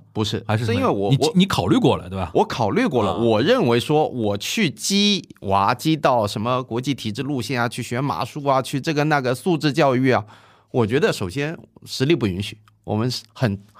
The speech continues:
Speaker 1: 很坦诚。上海的国际学校，包括北京的国际学校，呃，一线城市的整体的平均成本我都研究过。
Speaker 2: 嗯。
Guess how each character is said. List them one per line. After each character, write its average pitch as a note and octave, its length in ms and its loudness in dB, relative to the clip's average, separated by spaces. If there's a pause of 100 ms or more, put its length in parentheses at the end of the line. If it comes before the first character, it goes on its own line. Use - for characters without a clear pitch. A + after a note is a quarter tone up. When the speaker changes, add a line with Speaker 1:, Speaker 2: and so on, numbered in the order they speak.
(120)
Speaker 1:
很 - 160 2
坦 A#3+ 200 0
诚。 - 180 -14 (640)
上 G#3 180 0
海 C#3 80 4
的 A#2 80 2
国 A2 140 -2
际 A2+ 140 -4
学 G2+ 100 -4
校， F2+ 100 -2
包 C#3 140 2
括 D3+ 220 2
北 - 240 -12
京 B2 160 -4
的 B2+ 80 -2
国 G2 100 -4
际 G2 60 -2
学 E2 80 -8
校， - 260 -6 (320)
呃， G2 400 -2
一 F3 100 -6
线 F#3+ 160 0
城 G2+ 140 -2
市 G2+ 140 -4
的 G2+ 120 -2 (360)
整 C#3 260 2
体 A2+ 200 -2
的 E2 280 -4 (600)
平 A#2 300 2
均 C#4+ 200 -4
成 G#2+ 180 -2
本 G2+ 140 0
我 D2 100 -6
都 G#3 140 2
研 F3+ 180 0
究 G#2 140 -2
过。 C3+ 280 -8
Speaker 2:
嗯。 A2 340 -4